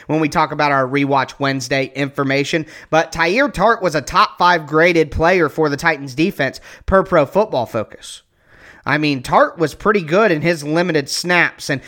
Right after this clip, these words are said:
the biggest thing that stood out to me was his penetration on run plays. So on the fourth down that the Titans stopped on the first Bears drive in the first quarter, it was Tyir Tart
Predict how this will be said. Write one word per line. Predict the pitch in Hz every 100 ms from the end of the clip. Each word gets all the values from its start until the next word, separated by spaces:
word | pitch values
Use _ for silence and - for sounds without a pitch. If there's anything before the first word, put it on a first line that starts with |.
| - -
the | 160
biggest | 214 277 269
thing | 220 208
that | 170
stood | - - 202
out | 202 196
to | 180
me | 185
was | 175 170
his | 175 165
penetration | - - 196 202 - 156 175 196 180 165 160 - -
on | 160 170 170 151
run | 143 165 170
plays. | 143 156 139 131
So | - 147 135 - - -
on | 190 208
the | 175
fourth | - 226 269 -
down | 208 202 208 208
that | 180
the | 147
Titans | 185 196 185 -
stopped | - 185 180
on | 185
the | 165
first | - 190 190 160
Bears | 147 165 175 160 131
drive | 160 165 165 156 156
in | 170 175
the |
first | - 170 165 - -
quarter, | 196 226 151 123 - _ _ _ _ 175
it | 190
was | 180 185 180 -
Tyir | 160 156 147 175 185
Tart | 185 285 - -